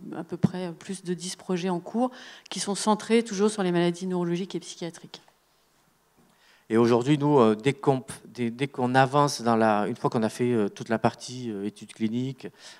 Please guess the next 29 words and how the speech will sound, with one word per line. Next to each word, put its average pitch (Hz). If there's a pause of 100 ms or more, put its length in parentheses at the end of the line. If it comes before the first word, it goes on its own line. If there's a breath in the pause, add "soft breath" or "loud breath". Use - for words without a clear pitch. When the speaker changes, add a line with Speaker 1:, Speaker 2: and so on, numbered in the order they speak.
(120 loud breath)
Speaker 2:
la 104
partie 101
réglementaire, 110
la 98
partie, 113
euh, 101
études 107
médico-économiques, 107 (480 loud breath)
on -
a 117
une 117
plateforme 120
qui 98
s'appelle 104
curapi 113
point 107
com 143 (160)
qui 117
diffuse, 127
euh, 110
les, 104
les, 101
les 107
jeux 120
que 123
nous 107
mettons 107
au 101
point. 135